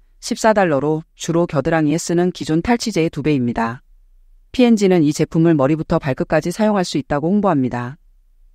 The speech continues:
질레트의 사타구니 전용 면도기는 십오 달러로 일반 여성용 면도기보다 오 달러 비쌉니다.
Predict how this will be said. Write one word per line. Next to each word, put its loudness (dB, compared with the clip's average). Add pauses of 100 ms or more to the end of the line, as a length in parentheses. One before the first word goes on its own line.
(120)
질레트의 2
사타구니 0
전용 2
면도기는 0
십오 -2
달러로 0
일반 0
여성용 2
면도기보다 0
오 -2
달러 0
비쌉니다. -2